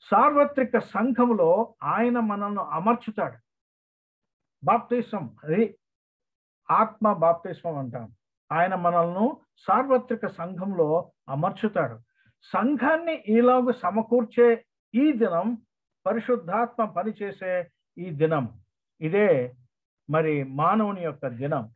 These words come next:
ఇది దాటిపోతే ఇక మరలా రాదు అన్నట్టుగా మనం గమనించవలసినటువంటి వారమై ఉన్నాం. సంఘము కట్టబడుట, మరి ఎత్తబడుట వరకు ఉన్నటువంటి ఈ కాలాన్ని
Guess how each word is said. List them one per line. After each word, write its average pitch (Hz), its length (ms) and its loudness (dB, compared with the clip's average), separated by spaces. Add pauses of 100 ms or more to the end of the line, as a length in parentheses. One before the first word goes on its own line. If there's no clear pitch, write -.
(180)
ఇది 208 200 0
దాటిపోతే 214 1080 2 (300)
ఇక 156 140 -8
మరలా 180 460 -2
రాదు 190 720 0 (140)
అన్నట్టుగా 170 440 -2
మనం 151 360 -4
గమనించవలసినటువంటి 156 1000 -6
వారమై 120 440 -4
ఉన్నాం. 113 320 -6 (580)
సంఘము 262 760 2
కట్టబడుట, 202 540 0 (1000)
మరి 233 320 2
ఎత్తబడుట 269 600 0
వరకు 277 640 0
ఉన్నటువంటి 233 540 -2
ఈ 269 280 -4
కాలాన్ని 190 720 -4